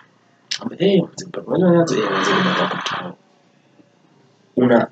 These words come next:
Beni, unataka kutoka aje town?" Beni akasema, "Kweli?"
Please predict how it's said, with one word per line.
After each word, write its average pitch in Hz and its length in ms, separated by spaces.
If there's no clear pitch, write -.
Beni, 113 400
unataka 110 320
kutoka 95 340
aje 92 180
town?" - 280
Beni 107 180
akasema, 110 360
"Kweli?" - 320